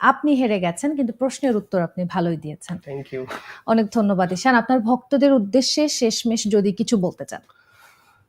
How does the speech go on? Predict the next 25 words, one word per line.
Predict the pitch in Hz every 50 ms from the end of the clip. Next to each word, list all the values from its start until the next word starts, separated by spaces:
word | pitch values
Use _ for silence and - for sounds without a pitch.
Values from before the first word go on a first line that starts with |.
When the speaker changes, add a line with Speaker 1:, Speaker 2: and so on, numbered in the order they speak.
| _ _ _ _
Speaker 2:
হ্যাঁ, | - 151 143 143 135 131 127 123 - _
সবাইকে | - - 147 143 151 151 147 - 143
অনেক | 147 151 156 139
ধন্যবাদ। | 120 147 139 139 143 139 143 147 151 147
আমার | 131 123 127 127 127 120 - - - - -
নিঠুর | - 139 139 - - 147 139
মনোহর, | 139 139 135 135 135 131 131 131 131 131 131 - -
আমার | 131 131 127
সবগুলা | - 143 135 135 143 143 135
গানকে | 139 135 131 131 -
এত | 131 127 - 139 135 127 - - _ _ _ _ _ _ _ -
পছন্দ | 175 156 - 156 151 151 143
করার | 143 143 143 135
জন্য, | 127 147 139 143 139
আমাকে | 131 131 131 131
এত | 123 - - 139
ভালোবাসা | 120 120 127 127 127 131 127 - 135
দেওয়ার | 123 131 131 127
জন্য। | 120 - 131 131 147 180 - _ _ _ _ _ _ _ -
আমি | 139 135
সত্যি | 120 - 131 - - 139
আপনাদের | 131 131 143 139 139 135
প্রতি | 139 135 131 -
খুব | - 135
গ্রেটফুল। | 127 131 135 131 - - 160 170 196 190